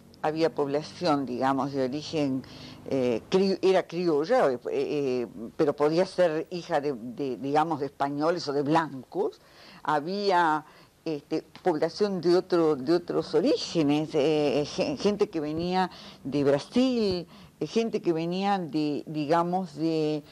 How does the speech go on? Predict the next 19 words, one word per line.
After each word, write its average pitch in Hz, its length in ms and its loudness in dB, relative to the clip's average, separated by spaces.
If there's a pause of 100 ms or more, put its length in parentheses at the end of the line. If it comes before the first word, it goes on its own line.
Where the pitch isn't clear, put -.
(160)
de 151 160 2
otras 190 240 0
provincias, 180 760 2
que - 120 0
había 165 220 2
venido 170 280 -2
de 160 60 0
otras 160 220 -6
provincias 160 500 -4
argentinas, - 920 -4 (680)
eh, 131 380 2
hoy 170 240 6
argentinas. 170 840 -4 (520)
Este, 170 420 -2
había 302 720 2
gente 285 640 0
que, 208 560 2 (540)
que 185 320 2
quedaba 285 800 2